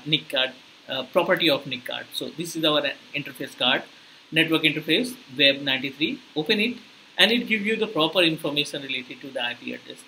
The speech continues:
See, we are able to find one option, I P configuration. So when you click on the I P configuration, it will give you information about both types of I P address that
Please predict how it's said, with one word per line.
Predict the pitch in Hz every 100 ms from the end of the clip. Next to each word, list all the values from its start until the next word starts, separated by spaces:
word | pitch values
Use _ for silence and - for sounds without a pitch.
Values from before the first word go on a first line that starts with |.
| - -
See, | - 311 349
we | 160
are | 156
able | 156 160
to | 170
find | 147 143
one | 143 139
option, | 135 - 143 139 - - - -
I | 139 151
P | 151 151 156
configuration. | 151 139 135 127 127 123 - 127 -
So | 139
when | 127 160 190
you | 202
click | 202 202 202
on | 160 156
the | 147
I | 143 147
P | 165
configuration, | 151 143 151 139 143 - 156 151
it | 143 -
will | 160 151 147
give | 190 196
you | 220
information | 190 175 165 165 160 156
about | 147 147 143 175
both | 170 -
types | 143 131 -
of | 131 131
I | 127
P | 139
address | 123 170 220 - - - - -
that | 156 156 -